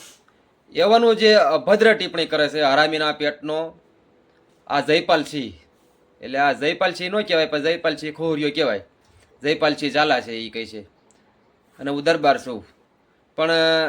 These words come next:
બધાય દરબાર ન હોય, આવા અમુક હોય લુખા, બાકી બધાય દરબાર હારા જ હોય છે.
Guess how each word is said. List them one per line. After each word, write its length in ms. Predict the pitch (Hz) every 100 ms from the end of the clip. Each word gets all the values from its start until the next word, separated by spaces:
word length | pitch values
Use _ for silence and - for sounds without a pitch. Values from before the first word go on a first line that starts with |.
| -
બધાય 360 | 139 156 190 202
દરબાર 300 | 208 202 214
ન 100 | 233
હોય, 240 | 202 147
આવા 280 | 151 170 175
અમુક 200 | 196 185
હોય 220 | 180 113 - _ _ _ _ _ -
લુખા, 360 | 170 139 104 - _ _ _ _ _ -
બાકી 220 | 131 143
બધાય 260 | 156 170
દરબાર 280 | 175 170 175
હારા 260 | 165 175 143
જ 60 |
હોય 160 | 117 113
છે. 160 | 107